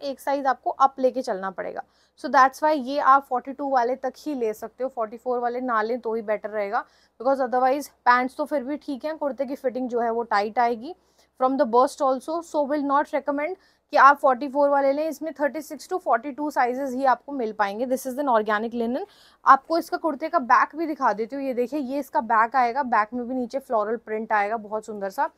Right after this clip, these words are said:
And इस तरीके से डस्टी ब्लू कलर का चार्ट है, बहुत स्मार्ट लगता है पहना हुआ, आप देख सकते हो, बहुत ही सुंदर सोबर very different collection लगती है। इस टाइप की कलेक्शन आप देख सकते हो, बहुत स्मार्ट लगता है। ठीक है, इसमें साइजेस आपको थर्टी सिक्स मैंने आपको बोल दिया ना, वैसे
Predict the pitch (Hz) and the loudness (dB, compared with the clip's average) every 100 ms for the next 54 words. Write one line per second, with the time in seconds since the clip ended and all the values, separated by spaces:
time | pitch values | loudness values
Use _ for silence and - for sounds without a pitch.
0 | _ _ - 254 285 285 285 262 294 339 | _ _ -6 -2 -2 -2 -4 -2 -6 -4
1 | 294 226 233 - 311 247 233 262 269 254 | -2 0 0 0 -6 -4 -4 -2 0 -2
2 | 247 262 262 208 170 214 208 254 330 330 | -2 -4 0 -2 -2 -6 -4 2 2 2
3 | - 254 247 285 294 - 285 285 254 240 | -2 2 4 4 -2 -4 -4 -2 -2 0
4 | 262 269 247 240 233 254 233 254 269 _ | 4 4 4 -2 -4 -8 -6 -6 -6 _
5 | _ _ 254 233 320 349 330 330 294 302 | _ _ -8 2 2 2 -6 -8 0 2
6 | 302 - 302 262 277 285 285 _ _ 240 | 0 0 -2 0 0 0 -4 _ _ -4
7 | 330 381 285 - 339 330 294 311 277 277 | 0 0 0 -6 -4 -4 0 0 0 -4
8 | 294 269 226 277 277 277 - 262 226 269 | -6 -6 -8 -4 0 0 -2 -6 -4 -4
9 | 254 240 269 262 226 - 240 269 226 269 | -4 -4 -6 -6 -6 -10 -10 -8 -6 -2
10 | 302 294 254 233 233 202 240 294 _ - | -2 0 -2 -2 -6 -2 -2 -2 _ -20
11 | _ - 311 339 359 311 247 269 302 285 | _ -6 -4 -4 0 2 2 2 4 2
12 | - 349 311 262 285 311 254 302 277 262 | 2 0 2 0 0 -6 -6 -4 -2 -2
13 | 302 247 262 277 294 320 294 | -4 0 0 0 -2 0 0